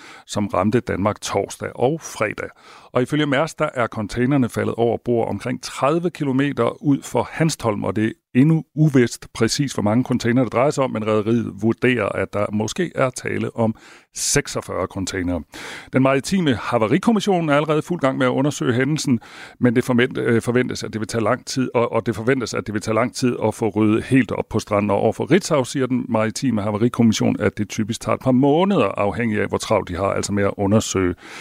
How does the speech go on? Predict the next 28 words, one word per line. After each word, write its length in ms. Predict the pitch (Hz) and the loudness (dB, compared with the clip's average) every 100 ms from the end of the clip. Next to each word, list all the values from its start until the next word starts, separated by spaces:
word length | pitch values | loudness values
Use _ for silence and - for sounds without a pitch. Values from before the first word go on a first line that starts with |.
| - - - | -16 -18 -4
den 180 | 92 95 | 0 0
her 220 | - 85 | 0 -2
hændelse. 440 | 87 87 85 - | -4 -6 -6 -6
Og 60 | 101 | -2
lige 100 | 113 | 0
nu 100 | 113 | 0
taler 220 | - 117 | 0 -2
jeg 60 | 101 | -2
altså 160 | 98 101 | -4 -4
med 180 | 104 | -6
Ida 240 | - 113 120 | -4 0 0
Høgh 180 | 107 110 | 0 -2
Sørensen, 400 | 151 156 - 117 | 0 0 0 -6
som 180 | - 113 | -4 -4
har 60 | |
brugt 200 | 113 110 - | -2 -2 2
flere 160 | 180 | 2
dage 200 | 170 151 | 4 0
på 200 | - 139 | 2 -2
at 80 | 117 | 2
være 180 | 123 117 - - - - - | 2 2 -2 -18 -20 -20 -8
nede 460 | 104 104 113 131 135 - | 0 4 4 4 2 0
og, 320 | 110 113 - | 0 0 -2
øh, 220 | 113 107 101 | 0 0 0
rydde 340 | 101 104 107 - | -2 -2 -2 0
op 240 | 110 - - _ | -2 -2 -14 _
på 120 | 110 | -8
stranden. 440 | - 98 107 101 | -2 0 0 -2